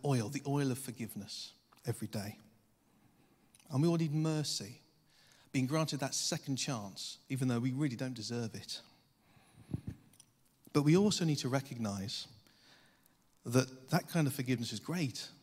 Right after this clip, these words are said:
but forgiveness really comes into its own when we speak about the big stuff.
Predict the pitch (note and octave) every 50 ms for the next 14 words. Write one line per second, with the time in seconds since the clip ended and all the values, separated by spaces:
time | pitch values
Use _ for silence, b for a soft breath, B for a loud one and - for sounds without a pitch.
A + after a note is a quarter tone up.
0 | _ _ _ _ _ _ _ _ B B B B B B B - A#2 - - A#2+
1 | D3+ C#3+ C#3 C#3 B2 - B2+ A#2+ C#3 D#3 D3+ D3+ C#3+ - - C#3+ C3+ A#2+ C3 A#2+
2 | - - - - - C#3+ D3+ C3 A2+ G2+ G2+ G2+ - - - - - - A2+ A2+
3 | A2+ - - - A#2+ A2 - - - A2 G#2 F#2 - - - B2 - A#2 - -
4 | - - - - - -